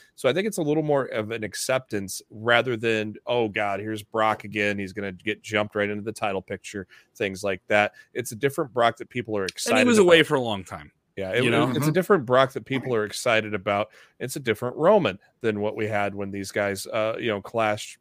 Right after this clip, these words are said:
Speaker 1: at WrestleMania prior.
Speaker 3: Yeah, I
Speaker 2: Mm-hmm.
Speaker 3: think both of you guys are hitting it right on the nail on the head right there, man, because it, the dynamic is different from six years ago, you know, from the, the previous times that they have faced each other.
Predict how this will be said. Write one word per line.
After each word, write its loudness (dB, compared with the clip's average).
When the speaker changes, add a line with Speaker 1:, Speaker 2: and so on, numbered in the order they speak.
Speaker 1:
at -2
WrestleMania -4
prior. 2
Speaker 3:
Yeah, 6
I 6
Speaker 2:
Mm-hmm. 2
Speaker 3:
think -2
both -2
of -4
you 0
guys 2
are 0
hitting -2
it 2
right 0
on 0
the -4
nail -4
on -6
the -6
head -8
right -6
there, -4
man, -8
because -2
it, -2
the 6
dynamic -2
is -2
different -4
from -10
six -6
years -4
ago, -12
you -8
know, -2
from -2
the, -4
the -2
previous -4
times 0
that 0
they 0
have 2
faced -2
each -8
other. -8